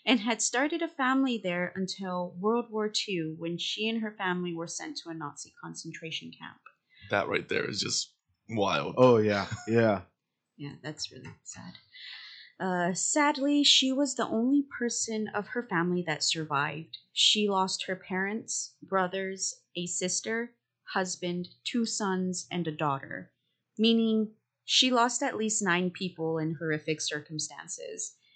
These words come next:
Speaker 1: And I say at least nine because we don't know how many brothers she actually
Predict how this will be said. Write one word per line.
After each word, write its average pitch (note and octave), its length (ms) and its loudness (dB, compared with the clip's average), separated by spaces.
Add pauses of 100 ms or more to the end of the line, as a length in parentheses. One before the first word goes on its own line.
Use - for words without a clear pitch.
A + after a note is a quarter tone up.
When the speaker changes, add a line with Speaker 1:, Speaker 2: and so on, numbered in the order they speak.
(120)
Speaker 1:
And F3+ 300 2
I F3 140 2
say A3 280 4
at - 220 4
least G3 640 0
nine D3+ 560 2
because F#3+ 360 -4
we G#3 100 4
don't G3 180 2
know F3+ 160 2
how F3 200 0
many E3 220 0
brothers C#3 340 -4
she - 220 0
actually - 380 -10